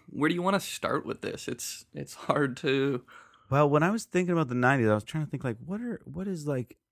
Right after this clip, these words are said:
Speaker 2: what did the nineties do in cinema that other decades did not do quite as well, is what I was trying to, to think, figure out.
Speaker 1: Yeah.
Speaker 2: Uh, so that, like, what can we say is the, like,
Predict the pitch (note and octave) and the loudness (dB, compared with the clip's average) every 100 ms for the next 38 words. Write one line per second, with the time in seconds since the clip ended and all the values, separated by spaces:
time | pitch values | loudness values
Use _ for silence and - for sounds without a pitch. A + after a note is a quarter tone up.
0 | _ _ _ - F3+ G#3 D3+ B2 A#2 A#2 | _ _ _ -6 -4 0 2 2 2 2
1 | A2 F#2+ G2 F#2+ F2+ F2 E2+ _ _ - | 0 -4 -4 -2 -2 -4 -8 _ _ -20
2 | - F#2+ F2 - G2 F2+ D#2 D#2 E2 - | -10 -6 -6 -8 -6 -6 -6 -8 -10 -12
3 | D#2+ D#2+ D#2 - F2+ F#2 F2 E2 F2 D#2+ | -6 -6 -6 -6 -2 0 0 -2 -6 -4
4 | D#2+ D#2 - E2 D#2 D2 D#2 D2+ - - | -6 -6 -6 -6 -6 -6 -6 -6 -8 -10
5 | - - D#2 D2+ - B2 F2+ - E2 F2+ | -8 -8 -10 -10 -12 -14 -16 -12 -4 -2
6 | E2 D#2 - D#2 D2 D2 - - _ - | -2 -4 -6 -6 -8 -10 -12 -12 _ -16
7 | - D#2 - - C#2+ - - - _ _ | -10 -10 -8 -8 -6 -8 -10 -12 _ _
8 | _ - - - _ - - F#2 F2 G#2 | _ -8 -8 -8 _ -12 -6 -4 -2 0
9 | F#2+ F#2+ A2+ D3+ E3 C#3 B2 A2+ G2 E2 | 0 0 -2 -2 0 0 4 4 4 0
10 | E2+ D#2 D2 C#2+ | -2 0 -2 -6